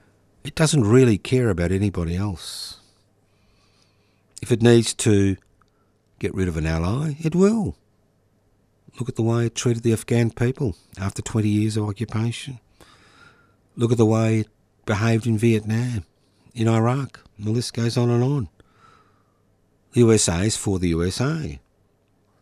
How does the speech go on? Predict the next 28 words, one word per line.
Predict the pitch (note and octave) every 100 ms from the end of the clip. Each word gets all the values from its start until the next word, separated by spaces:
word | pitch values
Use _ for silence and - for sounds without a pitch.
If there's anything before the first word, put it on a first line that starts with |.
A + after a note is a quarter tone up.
| _ _ _ _ _ _ _ _ _ -
And | G#2
maybe | B2 D#3
we've | C3+ A#2+
seen | - A#2 A2
a |
glimmer, | F#2+ G2+ A#2+ C#3+ F2+ - _ _ _ _ _ _ _ _ _ _ _ -
a | G#2+
little | A#2+ D3 D3+
glimmer | C3 A2+ A2 C3+ A#2 D2+ - _ _ _ _ _ -
of | -
hope | - A#2 G2+ -
in | F#2 F2
terms | - F#2 F2
of | F2
an | F2+
independent | G2 G2 - E2 D2+ D2+ D2+ _ _ _ _ -
Australian | - - - D#2 D2+ D2 D2+ _ _ _ _
foreign | - - D#2 C#2+
policy. | - F2 D#2 D2+ - C2 - _ _
It | - - - - -
reminds | C#3 D3 D3+ C#3+ A#2
me, | A2
not | A2
that | G2+
I |
was | F#2 F2+
alive | F2 E2+ E2+ E2+ D#2+
then, | D#2